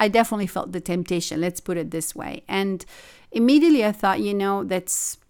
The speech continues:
I'm not gonna do that, but I need to do something because you need to do something when you feel that way. And I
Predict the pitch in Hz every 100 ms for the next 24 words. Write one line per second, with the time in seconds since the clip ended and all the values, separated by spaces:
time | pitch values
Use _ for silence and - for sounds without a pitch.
0 | - 175 185 180 226 226 190 170 160 175
1 | 185 175 165 185 180 196 190 - - 170
2 | 160 - - - 175 160 170 156 156 -
3 | - - - 165 180 190 170 156 151 170
4 | 160 - - - 160 170 156 - - 165
5 | - - - 156 160 165 160 - _ -
6 | _ _ - 185 196 220 233 233